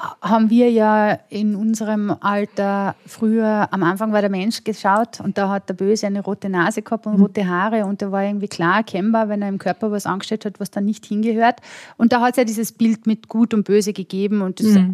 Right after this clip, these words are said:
Speaker 1: kann ich mir erinnern, hab ich als Kind eigentlich schon, ähm, ordentlich was damit anfangen können, weil es einfach so leicht erkennbar war. Ich
Speaker 2: Mhm.
Speaker 1: verstehe aber, wenn du sagst, das Böse will man ja eigentlich,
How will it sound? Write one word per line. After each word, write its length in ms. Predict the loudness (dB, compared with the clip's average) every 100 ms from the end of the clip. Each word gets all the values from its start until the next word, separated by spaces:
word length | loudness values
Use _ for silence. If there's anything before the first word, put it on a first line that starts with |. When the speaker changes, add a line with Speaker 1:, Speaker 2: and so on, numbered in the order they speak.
| 0
Speaker 1:
kann 140 | 2
ich 60 | 2
mir 100 | 2
erinnern, 300 | 4 4 4
hab 140 | 0
ich 100 | 0
als 140 | 0 0
Kind 220 | 0 0
eigentlich 320 | 0 -4 -6
schon, 400 | -4 0 2 2 -2 _ _ _ _ _ _ _ _ _ _ 0
ähm, 520 | 4 4 2 -2 -6 _ _
ordentlich 420 | 0 2 2 0
was 100 | -4
damit 220 | -2 0 0
anfangen 500 | -2 -2 -6 -6 -4
können, 300 | -4 -2 -2
weil 80 |
es 60 | -2
einfach 220 | -4 -8
so 260 | -8 -6 -2
leicht 400 | 2 2 2 -4
erkennbar 480 | -10 -6 -6 -6 -6
war. 260 | -6 -6 -12 _
Ich 80 | 2
Speaker 2:
Mhm. 80 | 6
Speaker 1:
verstehe 400 | 6 4 2 4
aber, 200 | 2 2
wenn 260 | 2 0 -2
du 100 | -4
sagst, 560 | -4 -6 -10 -14 -18 _ _
das 160 | -4
Böse 560 | 0 2 4 2 -2 -4 -4
will 200 | 0 2
man 140 | 2
ja 160 | 0 -2
eigentlich, 720 | -2 -4 -6 -6 -8 -10 -20